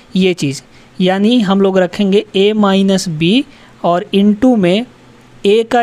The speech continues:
square plus B का square और प्लस ए बी। ठीक है, समझ में आ गया। और ऊपर भी यही चीज़ है, A square plus ए बी प्लस बी स्क्वायर, मतलब है तो यही चीज़ ना। तो ऊपर से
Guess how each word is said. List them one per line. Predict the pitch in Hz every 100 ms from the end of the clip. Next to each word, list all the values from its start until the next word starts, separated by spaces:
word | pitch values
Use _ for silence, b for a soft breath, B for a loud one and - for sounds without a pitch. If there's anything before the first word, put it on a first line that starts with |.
| 226
square | 214 - 190 175 220 - -
plus | 190 196 196 - 247 - - - - 165 160
B | 190 226
का | 233 220 208
square | - - 170 180 190 -
और | 190 190 - -
प्लस | 170 170 - - - - -
ए | 170 151
बी। | 143 160 - - -
ठीक | - 240
है, | 226
समझ | 214 220
में | 233
आ | 247
गया। | 226 147 B B B B
और | 202 214 -
ऊपर | 220 220 269
भी | 247 269
यही | 254 277
चीज़ | 254 254 240
है, | 262 - - - - -
A | 208 233
square | 220 240 240
plus | 233 226 220
ए | 226
बी | 233
प्लस | 226 226 208
बी | 220
स्क्वायर, | 202 214 202
मतलब | 202 220
है | 190 233
तो | 247
यही | 233 262
चीज़ | 240 180
ना। | 202 190 B B B -
तो | - 214
ऊपर | 208 214 262 262
से | - 269